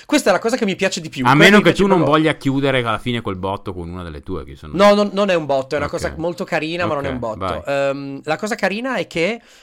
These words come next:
Speaker 1: eh, LeBron batterà il record di
Speaker 2: Ah?
Speaker 1: punti
Speaker 2: Ah.
Speaker 1: con un tiro libero.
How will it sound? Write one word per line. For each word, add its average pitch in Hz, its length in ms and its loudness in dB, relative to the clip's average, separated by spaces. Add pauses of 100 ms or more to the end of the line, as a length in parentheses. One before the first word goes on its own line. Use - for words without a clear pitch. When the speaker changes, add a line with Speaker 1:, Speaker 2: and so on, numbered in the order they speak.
(280)
Speaker 1:
eh, 139 400 -2
LeBron 165 840 -2
batterà 185 680 -4
il 127 200 -8
record 131 580 -4
di 127 160 -12
Speaker 2:
Ah? 147 200 4
Speaker 1:
punti 196 320 -2
Speaker 2:
Ah. - 60 -12
Speaker 1:
con 208 180 2
un 214 140 0
tiro 208 200 -2
libero. 127 380 -8